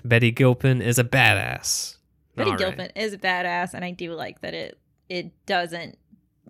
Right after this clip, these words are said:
Speaker 2: seem to pick a side.
Speaker 1: Yeah, fuck yeah.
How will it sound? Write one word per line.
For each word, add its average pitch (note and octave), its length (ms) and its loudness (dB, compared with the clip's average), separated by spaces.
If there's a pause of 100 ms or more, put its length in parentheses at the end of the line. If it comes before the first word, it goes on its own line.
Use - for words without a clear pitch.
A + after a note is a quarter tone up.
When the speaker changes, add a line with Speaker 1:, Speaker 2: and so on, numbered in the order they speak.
(180)
Speaker 2:
seem G3 320 -6
to E3+ 80 -4
pick E3+ 240 -10
a D#3 60 -8
side. D#3 480 -10
Speaker 1:
Yeah, G2 260 -4
fuck G2 320 -8
yeah. F2+ 240 -10